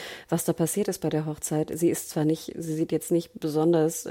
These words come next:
traurig aus oder ähnliches, aber trotzdem diese, diesen Hochzeitsschwur, den sie und Laenor noch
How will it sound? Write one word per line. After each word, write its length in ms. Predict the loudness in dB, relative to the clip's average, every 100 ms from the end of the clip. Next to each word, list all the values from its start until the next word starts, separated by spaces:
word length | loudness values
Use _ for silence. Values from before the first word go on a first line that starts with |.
| -2
traurig 420 | 2 2 0 -2
aus 240 | -4 -4
oder 100 | -2
ähnliches, 580 | 2 0 0 -2 -4 -4
aber 300 | -4 -4 -4 -6
trotzdem 340 | -6 -2 0
diese, 440 | 0 -2 -2 -2 -4
diesen 360 | -6 -4 -2
Hochzeitsschwur, 760 | -4 -2 -2 -2 -6 -2 -2 -2
den 420 | -4 -2 -2 -2
sie 380 | -4 -2 0 0
und 160 | 0 -2
Laenor 280 | 2 2
noch 260 | 2 -2 -8